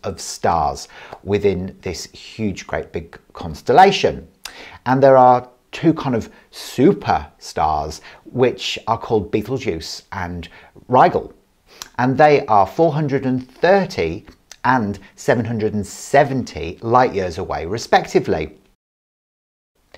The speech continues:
Orion is the place where masculine and feminine consciousness integrate together, but in order for that integration to be successful, both of them have to be experienced in their extreme form.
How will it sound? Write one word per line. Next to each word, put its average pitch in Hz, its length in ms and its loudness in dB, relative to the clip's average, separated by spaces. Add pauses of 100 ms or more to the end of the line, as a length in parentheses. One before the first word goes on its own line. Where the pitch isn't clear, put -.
(240)
Orion 135 280 8
is 139 100 0
the - 80 -16
place 127 320 0
where 123 140 4
masculine 107 580 -2
and 104 180 -6
feminine 180 480 0
consciousness 82 720 -10 (100)
integrate 87 580 -6
together, 98 500 0
but - 120 -4
in 123 80 -4
order 156 180 0
for - 140 -6
that - 180 0
integration 107 600 0
to - 80 -14
be 98 120 -4
successful, - 800 -4 (1080)
both 131 320 6
of - 140 -10
them 82 140 -4
have - 300 -10
to 104 100 -10
be 90 520 -4
experienced 78 960 -8
in 87 260 -8
their 78 240 -8
extreme 78 640 -10
form. 95 560 0